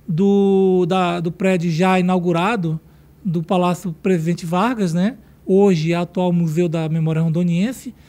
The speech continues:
Bem na frente ali vocês podem ver também, na época, é o prédio da, do Porto Velho Hotel. Hoje o prédio abriga a reitoria da uni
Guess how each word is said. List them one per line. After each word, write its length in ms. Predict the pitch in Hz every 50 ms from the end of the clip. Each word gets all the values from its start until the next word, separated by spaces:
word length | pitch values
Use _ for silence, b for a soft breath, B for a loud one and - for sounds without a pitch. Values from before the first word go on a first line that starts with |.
| B B B B B B B B
Bem 200 | 185 170 214 226
na 100 | 233 226
frente 300 | 220 - 226 214 208 226
ali 100 | 202 202
vocês 300 | 190 208 190 233 196 -
podem 280 | - 220 202 185 196
ver 200 | 175 170 185 180
também, 280 | 180 185 190 175 175 170
na 140 | 175 185 175
época, 340 | 170 175 180 180 - - 180
é 40 |
o 80 | 175 165
prédio 400 | 165 - 185 175 175 160 156 165
da, 640 | 147 156 170 170 165 165 160 156 156 151 156 151 151 b b b b b b -
do 80 | 185
Porto 380 | 165 - - 277 294 285 - 240
Velho 200 | 214 220 214 233
Hotel. 400 | 220 - - 190 202 240 294 277 - - _ - _ - - - -
Hoje 680 | 262 254 254 240 226 202 170 151 147 147 147 160 - - - -
o 80 | 202
prédio 340 | 185 - 196 196 185 165 185
abriga 320 | 180 160 160 175 170 160
a 60 | 170 156
reitoria 420 | 170 196 185 - 202 180 180 180
da 100 | 165 202
uni 380 | 214 208 180 180 220 269 269